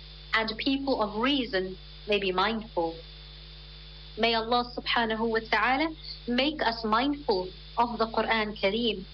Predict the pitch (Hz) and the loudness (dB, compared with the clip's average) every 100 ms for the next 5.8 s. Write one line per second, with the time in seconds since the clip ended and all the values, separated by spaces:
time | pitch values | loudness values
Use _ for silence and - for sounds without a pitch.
0 | - - - 220 226 226 208 220 233 226 | -16 -10 -2 2 4 4 2 4 2 2
1 | 220 214 - 220 214 208 208 202 - 185 | -2 0 2 2 2 0 0 0 0 2
2 | 196 190 190 - - - 190 226 277 254 | 2 2 -2 -8 -16 -4 2 2 4 2
3 | 202 - 226 208 208 - 202 220 - 254 | 0 0 0 2 2 0 -2 -2 0 2
4 | 294 302 240 220 220 208 214 190 180 180 | 4 2 0 0 0 2 4 2 0 0
5 | 214 208 220 214 208 277 240 185 | 0 0 0 0 2 0 0 -2